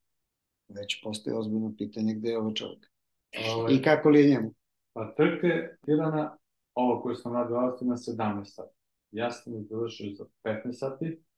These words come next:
Speaker 2: Ono, dobar deo trke nije bilo to, to je petnaest sati stajati na ulici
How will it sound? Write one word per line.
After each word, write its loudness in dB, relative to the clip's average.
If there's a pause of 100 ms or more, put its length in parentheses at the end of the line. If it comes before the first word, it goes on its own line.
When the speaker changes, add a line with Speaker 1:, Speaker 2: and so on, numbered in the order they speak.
(640)
Speaker 2:
Ono, 2
dobar 2
deo 2
trke -6
nije 4
bilo 4
to, -8
to -4
je -6
petnaest -2
sati -2
stajati -2
na 2
ulici 0